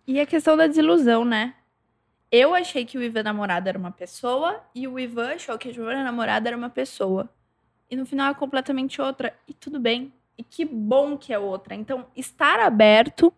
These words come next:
as frustrações que é você não se relacionar com quem você acha que você tem que se relacionar, e sim com uma pessoa real, uma pessoa verdadeira, uma pessoa que existe e que tá disposta a construir esse relacionamento. Tem horas que fala assim,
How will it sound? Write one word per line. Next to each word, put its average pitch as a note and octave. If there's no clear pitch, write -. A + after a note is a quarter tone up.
as A#3+
frustrações D4+
que D4
é A3+
você C4+
não D4
se -
relacionar C#4
com C#4+
quem D4
você D4
acha C#4
que -
você B3+
tem B3
que -
se C4
relacionar, A#3+
e B3+
sim C4
com C4
uma B3+
pessoa B3+
real, A#3+
uma A3+
pessoa B3
verdadeira, A#3
uma A3+
pessoa A#3+
que -
existe B3
e -
que -
tá D4+
disposta C#4+
a -
construir C#4
esse C#4
relacionamento. C4
Tem C#5+
horas D4
que -
fala E4
assim, C4+